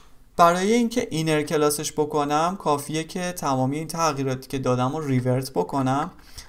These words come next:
و بهش بگم که به جای اینکه یه دونه کلاس استاتیک بگیرم، میام یه دونه کلاس اینر معمولی می‌گیرم،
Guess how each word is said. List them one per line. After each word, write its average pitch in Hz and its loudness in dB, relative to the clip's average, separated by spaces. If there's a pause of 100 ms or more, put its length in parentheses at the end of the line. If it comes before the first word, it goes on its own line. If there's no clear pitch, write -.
(180)
و 135 2
بهش 139 0
بگم 170 -2
که 175 -6
به 151 0
جای 139 -2
اینکه 160 -6
یه 170 -2
دونه 135 -2
کلاس 127 -2 (100)
استاتیک 135 -6
بگیرم، 135 0 (580)
میام 151 2
یه 143 0
دونه 151 -4
کلاس 127 0
اینر 127 2
معمولی 120 -2
می‌گیرم، 196 -2